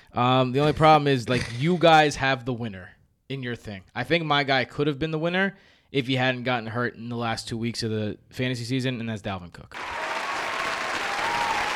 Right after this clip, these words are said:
I think we were discussing at one point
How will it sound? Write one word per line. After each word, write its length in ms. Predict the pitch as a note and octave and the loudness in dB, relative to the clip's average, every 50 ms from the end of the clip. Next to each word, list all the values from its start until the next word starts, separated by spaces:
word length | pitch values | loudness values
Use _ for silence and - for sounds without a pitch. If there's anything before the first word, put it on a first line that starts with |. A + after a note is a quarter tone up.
| - - - - - - - - - - - | -4 -4 -4 -4 -4 -4 -4 -4 -4 -4 0
I 140 | - B2+ C#3 C#3 | 2 4 6 6
think 200 | D3+ D3+ D3 C3+ | 6 6 6 4
we 140 | C#3+ D#3 | 4 4
were 200 | E3 F3 E3+ D#3+ | 6 6 6 6
discussing 640 | D#3 C#3+ D3 - - - D3+ D3 C#3+ - C#3+ C#3+ C#3+ | 4 4 2 0 0 2 2 0 0 0 -2 0 0
at 120 | C3+ B2 | 0 0
one 220 | A#2+ C3 B2+ B2+ B2+ | 0 0 -2 -2 -4
point 440 | - - C3+ C3 B2+ B2 A#2+ A2 | -4 -4 -4 -2 -2 -2 -4 -6